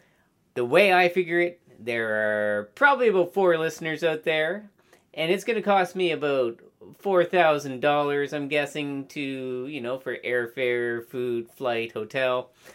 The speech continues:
Um, so if each listener out there does a small donation of one thousand dollars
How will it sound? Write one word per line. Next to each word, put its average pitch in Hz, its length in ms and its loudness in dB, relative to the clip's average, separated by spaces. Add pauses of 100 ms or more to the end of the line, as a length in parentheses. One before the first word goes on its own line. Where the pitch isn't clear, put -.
(200)
Um, 113 440 2 (680)
so 208 420 2 (140)
if 113 300 -8
each - 500 -6 (180)
listener 247 460 0
out 262 180 4
there 196 380 0 (480)
does 262 240 -4
a 302 200 -8
small 294 880 2
donation 110 920 -6
of 98 340 -8
one 175 280 -2
thousand 139 480 0
dollars 151 680 0